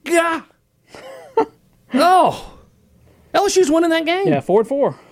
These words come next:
Speaker 2: And maybe three and five.
Speaker 1: Maybe three and five, but four
Speaker 2: But
Speaker 1: and
Speaker 2: we,
Speaker 1: four.
Speaker 2: we've got 'em at four and four, but three and five is very realistic.
Speaker 1: They'll beat Ole Miss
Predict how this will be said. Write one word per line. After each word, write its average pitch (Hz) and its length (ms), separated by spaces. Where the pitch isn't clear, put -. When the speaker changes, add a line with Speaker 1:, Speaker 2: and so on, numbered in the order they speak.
Speaker 2:
And 180 140
maybe 226 220
three 220 260
and 196 100
five. 190 340
Speaker 1:
Maybe 147 240
three 139 200
and 120 80
five, 127 140
but 104 100
four 202 160
Speaker 2:
But 196 60
Speaker 1:
and 156 80
Speaker 2:
we, 180 100
Speaker 1:
four. 139 100
Speaker 2:
we've 208 100
got 190 140
'em 175 80
at - 80
four 196 160
and 143 80
four, 196 240
but 160 180
three 196 180
and 196 80
five 214 220
is 156 60
very 196 320
realistic. 180 540
Speaker 1:
They'll 160 200
beat 165 260
Ole 214 200
Miss 101 480